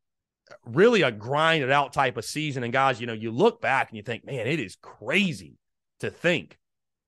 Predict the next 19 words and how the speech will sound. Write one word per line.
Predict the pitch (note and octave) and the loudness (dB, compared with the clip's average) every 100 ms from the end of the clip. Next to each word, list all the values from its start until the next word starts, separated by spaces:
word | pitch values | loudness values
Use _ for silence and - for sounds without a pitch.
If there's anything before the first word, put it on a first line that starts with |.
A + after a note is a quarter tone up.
| _ _ _ _ - | _ _ _ _ -4
that | C3+ | -4
South | - D3+ G3 F#3 | 0 2 2 2
Carolina | F3+ E3 F#3 G#3 | -2 0 2 0
has | G3 A#3+ | -2 -4
gotten | C#3+ A#2+ G#3 - A#2 | -4 -2 -2 -2 -6
to | - | -10
seven | A2+ - B2 A2+ G#2 | -6 -2 0 -2 -6
wins." | A2 G2+ G2 | -6 -6 -8
When | A#2 | -8
you | |
just | B2+ D#3+ | -6 -2
take | F3 C#3+ | -2 0
a | |
look | C3 D3+ | 0 -2
at | D#3 | -2
the | A#2 | -6
way | G2+ C3+ D3 | 0 2 2
they've | B2+ A#2+ | 0 -2
won | G#2 B2+ B2 G#2 G2 | -4 -2 -2 -2 -8